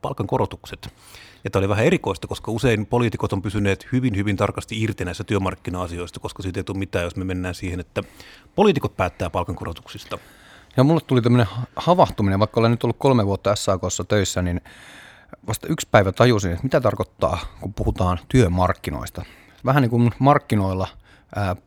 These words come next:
Speaker 2: poliitikot eivät yleensä puutu siihen, paljonko kenkämarkkinoilla kenkäpari maksaa,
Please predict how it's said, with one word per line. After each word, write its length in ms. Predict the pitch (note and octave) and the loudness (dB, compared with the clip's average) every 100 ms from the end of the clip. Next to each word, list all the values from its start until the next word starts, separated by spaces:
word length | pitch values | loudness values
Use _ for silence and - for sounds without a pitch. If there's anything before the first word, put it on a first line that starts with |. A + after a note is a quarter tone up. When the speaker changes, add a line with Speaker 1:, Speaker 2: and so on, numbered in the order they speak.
| _ | _
Speaker 2:
poliitikot 380 | - F#3 A#2+ G#2 | 6 6 4 0
eivät 180 | A2 A2+ | 0 2
yleensä 300 | C#3 B2 G2 G2 | 4 4 2 -2
puutu 240 | G#2+ F#2+ | -2 -2
siihen, 360 | G2+ A#2 G2 F2+ | -2 0 0 0
paljonko 420 | G2 F#2+ E2+ D2+ - _ | 0 0 -2 -6 -8 _
kenkämarkkinoilla 880 | C3+ C3+ G2 F2 E2+ - F2 F2 E2+ | 4 4 4 0 -4 -4 -6 -4 -4
kenkäpari 500 | - A#2 F2+ - F#2+ | 0 0 0 -2 -2
maksaa, 480 | F#2 F2 - F#2 E2 | -2 -2 -2 -2 -4